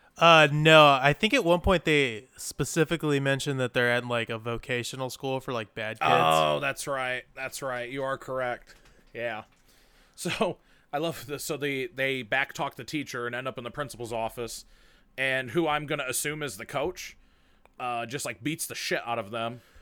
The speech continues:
Speaker 1: Which is, it's kinda
Speaker 2: Mm.
Speaker 1: funny that, you know, um, this <laughs> guy is just, like, beating the shit out of them when, like,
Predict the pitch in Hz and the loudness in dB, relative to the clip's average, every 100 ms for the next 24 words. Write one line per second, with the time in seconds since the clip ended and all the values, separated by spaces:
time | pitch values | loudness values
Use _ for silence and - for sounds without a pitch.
0 | - - - 202 220 214 - 185 165 - | -20 -20 -4 -2 -2 -6 -4 -6 -6 -2
1 | 277 302 131 175 170 143 123 120 131 113 | 0 0 2 2 4 4 2 2 -2 -2
2 | 110 - - - - - 143 127 120 117 | -4 -8 -16 -18 -20 2 4 6 4 2
3 | 113 113 - _ _ _ _ - - - | -2 -10 -20 _ _ _ _ -20 -20 -20
4 | - 147 151 - 160 175 151 - 147 - | -10 -6 -4 -4 0 2 0 -4 -8 -4
5 | 127 117 - _ _ _ _ _ _ _ | -6 -6 -14 _ _ _ _ _ _ _
6 | 156 151 147 135 120 127 123 127 123 131 | -2 0 -2 -6 -6 -4 -4 -4 -6 -6
7 | 123 117 113 110 107 104 - | -6 -10 -8 -8 -8 -12 -20